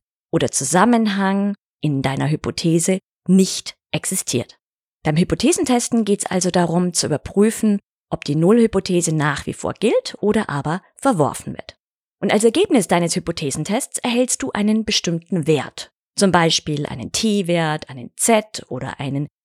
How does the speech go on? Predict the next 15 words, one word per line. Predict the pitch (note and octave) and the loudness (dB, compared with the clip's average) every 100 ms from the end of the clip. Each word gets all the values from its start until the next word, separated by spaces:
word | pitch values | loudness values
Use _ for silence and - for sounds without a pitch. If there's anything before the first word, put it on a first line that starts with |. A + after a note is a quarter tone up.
| _ | _
F-Wert, | G#3+ A3 - C#3 B2+ - - _ _ - | 2 2 -2 -4 -4 -6 -10 _ _ 0
der | B3 - | 2 4
in | C4+ C#4+ - | 2 2 0
der | F3+ E3 | 0 0
dazugehörigen | B2+ - - G#3+ G#3+ F#3+ G3 G3 G3+ G#3 G#3 - _ _ _ - | 0 0 2 2 2 2 2 2 -2 -2 -2 -4 _ _ _ -6
T- | - F#3+ F#3+ F#3+ | 0 2 2 0
oder | - C#3 B2 | -2 -6 -6
Standardnormal- | - D#3 F3+ F3+ D#3+ D3+ C#3+ D#3 - _ _ | -2 0 0 0 0 0 0 -2 -4 _ _
oder | F3 D#3 D3+ C#3+ - | 0 2 0 -4 2
F-Verteilung | G#3 G#3 - - _ - - - B2+ - C3 - | 2 2 -6 -16 _ -8 -8 -6 -8 -8 -10 -10
liegt. | - E3 - - _ _ _ - | -2 -2 -4 -16 _ _ _ -4
Und | E3+ | 0
die | D#3+ | 2
Wahrscheinlichkeit | E3+ A3+ B3 F4+ - - B2 F#2 | 2 4 4 2 -2 -6 -8 -8
dafür, | - - A#2 | -10 -10 -10